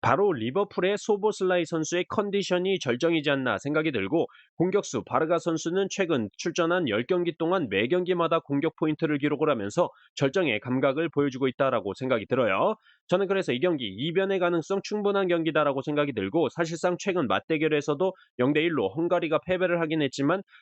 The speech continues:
자책골로 인한 패배를 했던 경기였기 때문에 저는 이 경기 세르비아의 무와 패 투픽으로 선택을 해보도록 하겠습니다.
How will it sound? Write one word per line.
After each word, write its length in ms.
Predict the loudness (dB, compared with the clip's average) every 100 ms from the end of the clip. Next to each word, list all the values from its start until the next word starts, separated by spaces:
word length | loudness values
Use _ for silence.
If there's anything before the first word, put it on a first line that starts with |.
| _
자책골로 600 | -6 -2 0 0 2 2
인한 280 | 2 0 -2 -2
패배를 420 | 0 0 2 0
했던 320 | 2 0 0
경기였기 480 | 0 0 0 -2 -2
때문에 400 | -2 2 2 0 -4 _ -2
저는 260 | 0 0
이 60 | 0
경기 300 | 0 0 -2
세르비아의 640 | 0 0 0 2 0 0
무와 380 | -4 -2 2 0 0
패 140 | -6 -4
투픽으로 520 | -6 -4 0 0 0
선택을 360 | -2 -2 0 0
해보도록 420 | 0 -2 -2 -2
하겠습니다. 720 | -4 -2 -2 0 2 2 0